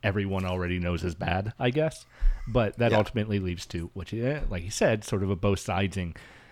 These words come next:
Speaker 1: of what's going on.
Speaker 2: Yeah,
Speaker 1: Anyway.
Speaker 2: and, uh, Chaplin doesn't both sides in the movie.
Speaker 1: No. No, he does
Speaker 2: Instead,
Speaker 1: not.
Speaker 2: he's like, he does, like,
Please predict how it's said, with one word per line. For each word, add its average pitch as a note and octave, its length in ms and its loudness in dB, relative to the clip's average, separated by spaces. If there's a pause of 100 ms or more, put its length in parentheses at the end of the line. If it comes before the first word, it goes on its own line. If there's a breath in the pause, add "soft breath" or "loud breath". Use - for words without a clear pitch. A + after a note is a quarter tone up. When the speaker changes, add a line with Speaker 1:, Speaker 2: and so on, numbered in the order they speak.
(120 loud breath)
Speaker 1:
of G2+ 120 0
what's G2 120 0
going E2 240 -4
on. D2 120 -12 (560)
Speaker 2:
Yeah, D#3 160 4
Speaker 1:
Anyway. C3+ 220 6
Speaker 2:
and, C3 340 2
uh, A2 320 4 (640 soft breath)
Chaplin E3+ 480 4
doesn't C3 480 2
both A#2+ 180 4
sides B2+ 500 -2
in G#2+ 120 -2
the G#2 60 0
movie. B2 460 4 (160)
Speaker 1:
No. B2+ 140 8
No, C3+ 60 12
he C3+ 80 10
does E3 140 8
Speaker 2:
Instead, B2 160 6
Speaker 1:
not. - 200 0
Speaker 2:
he's C#3+ 260 4
like, B2+ 300 4
he D3 140 -2
does, D3 260 2
like, C3 160 0